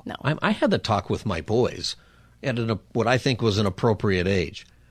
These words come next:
Speaker 2: And they didn't know what I'm talking about.
Speaker 1: Right.
Speaker 2: And they think, my, my youngest one, John, he thinks he knows what he's talking about,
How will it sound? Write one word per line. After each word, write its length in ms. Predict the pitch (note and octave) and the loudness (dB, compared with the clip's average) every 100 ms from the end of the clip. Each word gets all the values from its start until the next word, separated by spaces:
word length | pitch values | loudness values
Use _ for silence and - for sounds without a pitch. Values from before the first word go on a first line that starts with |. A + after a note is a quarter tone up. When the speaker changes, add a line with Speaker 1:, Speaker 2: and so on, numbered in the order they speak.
| - - | -18 -6
Speaker 2:
And 200 | G#2+ B2+ | -2 2
they 100 | B2+ | 2
didn't 220 | G#2+ F#2 | 2 0
know 100 | D#2 | -4
what 140 | D#2 | -8
I'm 100 | E2 | -8
talking 300 | - - - | -6 -6 -6
about. 240 | B1 - - | -10 -10 -10
Speaker 1:
Right. 320 | F3 E3+ A#2+ - | -4 -4 -2 0
Speaker 2:
And 120 | B2+ | 4
they 120 | F3+ | 4
think, 340 | - G3 E3+ - | 4 4 4 -2
my, 260 | A2+ B2 B2 | -2 -2 -2
my 140 | A2+ A#2+ | -2 0
youngest 280 | D3 - - | 2 0 -2
one, 140 | G2 | -2
John, 240 | A#2+ A#2 | 0 0
he 140 | F2+ D#3+ | 0 -2
thinks 340 | - C3+ C3 | 2 2 4
he 80 | F2+ | 0
knows 240 | E2 E2 | -2 -4
what 100 | E2+ | -4
he's 120 | D#2+ - | -4 -2
talking 320 | E2 - D2 | -2 -4 -8
about, 320 | C#2+ C#2 | -8 -10